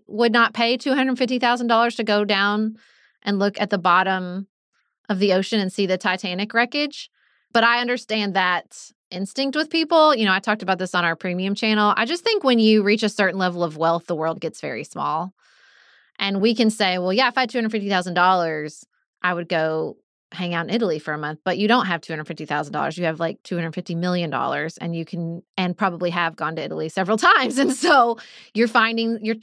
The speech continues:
looking for something else to do. And I think, like, that sort of extreme adventure never appeals to me, but I don't think it's a character flaw for it to appeal to you.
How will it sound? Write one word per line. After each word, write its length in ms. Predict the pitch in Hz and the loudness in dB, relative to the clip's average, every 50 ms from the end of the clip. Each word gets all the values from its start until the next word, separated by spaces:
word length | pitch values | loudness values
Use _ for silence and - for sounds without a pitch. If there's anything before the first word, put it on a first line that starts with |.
| - - | -6 -4
looking 300 | 214 220 220 226 226 220 | -2 -2 0 0 0 0
for 100 | 208 208 | -2 -2
something 400 | - 220 202 196 202 202 190 180 | -2 -2 -2 -2 -2 -4 -4 -4
else 180 | 175 185 - - | -4 -6 -6 -6
to 100 | - 190 | -6 -4
do. 240 | 185 254 302 330 | -2 0 2 2
And 100 | 320 269 | 4 2
I 60 | 233 233 | 2 0
think, 300 | 233 247 240 220 220 - | 0 -2 -4 -4 -4 0
like, 260 | - 220 214 214 - - | 2 2 2 2 0 0
that 200 | 226 247 262 - | -2 -2 0 0
sort 140 | - 339 339 | 2 2 2
of 100 | 269 220 | 2 2
extreme 760 | 190 - - - - 214 214 214 214 214 214 208 208 214 220 220 - _ _ _ _ _ _ _ _ _ _ _ - | -2 -4 -6 -4 0 2 2 4 4 4 2 2 2 0 -2 -4 -10 _ _ _ _ _ _ _ _ _ _ _ -4
adventure 680 | 202 196 170 190 220 220 220 - 247 220 220 220 220 - | -4 -2 0 2 2 2 2 4 4 4 4 4 4 2
never 320 | 208 208 196 202 202 269 | 2 0 2 2 2 0
appeals 300 | 302 302 311 330 349 339 | 0 2 2 2 2 0
to 80 | - 381 | 0 -2
me, 120 | 392 381 349 | -2 0 0
but 120 | - 240 214 | 2 2 2
I 80 | 220 | 2
don't 220 | 202 220 226 277 - | 2 0 0 0 -2
think 140 | 330 - | -2 -2
it's 120 | 269 226 - | -2 -2 -2
a 60 | 214 | -4
character 440 | - - 208 196 196 196 - 247 254 | -4 0 0 0 0 0 -2 -4 -4
flaw 480 | - - 247 247 247 254 254 254 262 254 - _ _ _ _ _ _ _ _ _ _ _ | 0 0 2 4 4 4 4 4 2 -2 -6 _ _ _ _ _ _ _ _ _ _ _
for 280 | _ - 247 247 254 277 | _ 2 4 6 6 6
it 120 | 294 285 | 4 2
to 180 | - 330 320 330 | 0 2 2 2
appeal 300 | 330 330 330 349 339 339 | 2 2 2 2 2 2
to 100 | 339 381 | 0 0
you. 400 | 359 330 339 349 349 349 349 339 | 0 0 2 2 2 0 0 -2